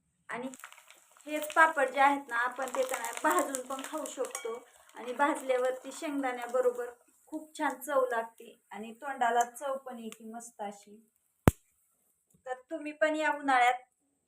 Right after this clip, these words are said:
को-, ज्वारीच्या कोंड्याचे पापड करून बघा. व्हिडिओ आवडला असेल तर व्हिडिओला लाईक करा.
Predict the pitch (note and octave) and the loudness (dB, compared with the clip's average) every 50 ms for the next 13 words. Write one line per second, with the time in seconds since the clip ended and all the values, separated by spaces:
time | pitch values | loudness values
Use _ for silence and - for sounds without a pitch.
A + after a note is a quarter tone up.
0 | _ _ - D#4 D4 C4+ B3 A#3+ - D#4 D4+ D#4+ C#4+ C#4 C4 - C4 C4 C4 D#4 | _ _ 0 2 2 2 0 2 4 6 6 6 6 2 0 -2 -2 0 0 0
1 | C#4+ C4+ B3+ A#3+ A#3 B3+ C4 - - C#4 C4+ - - A#4 A4+ - - C5 B4 B4 | 0 0 -2 -2 -4 -6 -4 0 2 2 2 2 0 -4 -4 -4 -4 -4 -4 -4
2 | A#4+ A4+ - A#3+ A3+ G#3 - G3+ G#3 - - _ _ _ _ _ _ _ _ - | -6 -8 -6 -4 -4 -4 -6 -8 -12 -12 -14 _ _ _ _ _ _ _ _ -14
3 | B3+ C4+ C4 C#4+ C#4+ C#4+ C#4+ C#4+ C#4 C4+ C4 B3+ B3 C4 C4 - C4+ A#3 - - | -12 -8 0 2 4 4 4 4 2 0 2 4 4 4 4 0 -6 -10 -10 -10
4 | A#3+ A#3+ B3+ C4 B3 B3 A#3+ A#3+ A#3+ A#3+ B3 B3+ B3+ C4 B3+ - - A#3 G#3+ G#3 | -10 -10 -8 -4 -2 -2 -2 -2 -2 -2 0 0 0 -2 -2 -8 -12 -12 -10 -10
5 | G#3 G#3+ | -10 -12